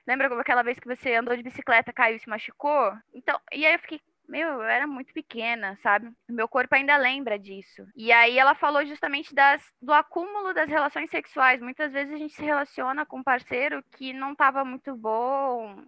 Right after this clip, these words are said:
não digo sexualmente falando, mas de, energeticamente falando, ou ele tava muito carregado. Então, aquela energia fica ali em você.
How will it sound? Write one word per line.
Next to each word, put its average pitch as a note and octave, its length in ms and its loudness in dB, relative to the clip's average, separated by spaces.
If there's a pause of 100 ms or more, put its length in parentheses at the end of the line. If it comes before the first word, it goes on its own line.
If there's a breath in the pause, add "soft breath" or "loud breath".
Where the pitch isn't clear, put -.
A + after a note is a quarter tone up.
(120)
não A3+ 180 -14
digo C#4 420 -6
sexualmente A3+ 460 -4
falando, A3 400 0
mas G3+ 320 0 (200)
de, G3+ 120 -12 (200)
energeticamente A3 760 -6
falando, G3 420 -4
ou G3 320 -4 (240)
ele G#3 140 -6
tava A3 200 6
muito A3+ 240 -8
carregado. A3 1080 4 (140)
Então, B3+ 420 2
aquela D#4 460 4
energia B3+ 540 -4
fica F#4+ 380 -4
ali A#3+ 140 -4
em A3 80 -14
você. G3+ 460 -10